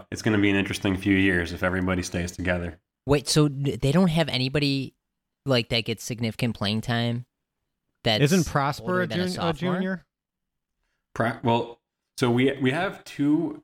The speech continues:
Speaker 1: guys who transferred in, um, I think before Shaka got there or, or the year he came in, uh, Kolek and, and Prosper, but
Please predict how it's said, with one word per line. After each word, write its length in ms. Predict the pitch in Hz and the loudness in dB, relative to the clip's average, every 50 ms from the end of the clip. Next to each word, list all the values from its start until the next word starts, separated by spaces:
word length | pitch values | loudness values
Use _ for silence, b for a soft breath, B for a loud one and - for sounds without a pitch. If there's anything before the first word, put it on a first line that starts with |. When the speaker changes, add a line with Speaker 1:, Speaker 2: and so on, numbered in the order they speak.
| _ | _
Speaker 1:
guys 320 | - 117 110 110 110 110 - | -4 -2 -2 0 0 -2 0
who 100 | 117 104 | -2 -2
transferred 580 | - - - 117 117 110 110 - - 110 104 | -2 0 0 0 0 0 -2 -2 -2 0 0
in, 360 | 104 101 98 95 98 98 98 - _ _ _ _ _ _ - | 0 0 -2 -2 -6 -10 -14 -18 _ _ _ _ _ _ -6
um, 420 | 98 98 95 92 90 90 90 - - | -2 -2 0 0 0 0 -2 -4 -4
I 80 | 98 | -6
think 280 | 92 - 127 120 110 - | -4 -2 -2 -4 -2 -2
before 420 | 113 101 - - - 110 117 120 | -4 -4 -4 -2 0 0 0 0
Shaka 380 | 117 - - 104 98 - - 101 | 0 0 -2 -2 -2 -2 -4 -4
got 280 | 95 101 95 98 95 - | -2 0 0 0 -2 -4
there 320 | 98 92 92 92 92 92 | -4 -2 -2 -2 -2 0
or, 240 | 90 95 92 92 95 | 0 -2 -2 -2 -4
or 40 | 95 | -4
the 100 | 90 95 | -2 0
year 500 | 92 92 101 98 98 95 92 90 92 - _ _ _ - | 0 2 2 4 4 4 2 0 -4 -8 _ _ _ -2
he 100 | 104 101 | -2 -2
came 260 | 101 104 95 92 92 | 0 -2 -2 -2 -2
in, 240 | 87 80 82 87 - _ _ _ _ _ _ _ _ _ - | -4 -6 -6 -10 -14 _ _ _ _ _ _ _ _ _ -6
uh, 220 | - 95 92 92 | -4 -2 -2 -2
Kolek 500 | - - 113 110 110 107 110 110 104 - - | -2 0 0 2 2 2 2 0 -2 -4 -6
and, 180 | 95 92 92 | -8 -6 -6
and 140 | 95 95 90 | -6 -8 -6
Prosper, 500 | 90 - 95 90 87 - - - 85 85 | -4 -4 -2 -2 -4 -6 -10 -12 -12 -8
but 320 | 85 87 95 90 90 - | -4 -2 -2 -2 -2 -6